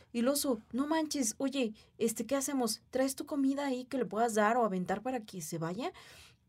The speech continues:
Y entonces nosotras sin movernos casi, y el oso venía, ¿no? Así hacia nosotros, y nosotros, "¡No!". Y de pronto Mara,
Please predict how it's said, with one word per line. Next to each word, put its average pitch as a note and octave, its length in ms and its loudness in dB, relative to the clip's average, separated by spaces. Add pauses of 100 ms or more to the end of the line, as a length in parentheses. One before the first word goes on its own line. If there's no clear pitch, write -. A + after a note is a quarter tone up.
(140)
Y G#3 120 0
entonces A3+ 260 0
nosotras B3 380 2
sin A#3 380 2
movernos A3 460 6
casi, B3 320 2
y G3+ 120 0
el F3+ 100 4
oso F#3 160 2
venía, D3 180 -2
¿no? D#3+ 1600 4
Así A#3 220 10
hacia A3 220 10
nosotros, G#3+ 420 2
y C4 60 0
nosotros, D#4 340 -4
"¡No!". C#5+ 600 12 (380)
Y C#4 100 2
de C#4 100 12
pronto C#4 380 10 (200)
Mara, A#3 440 10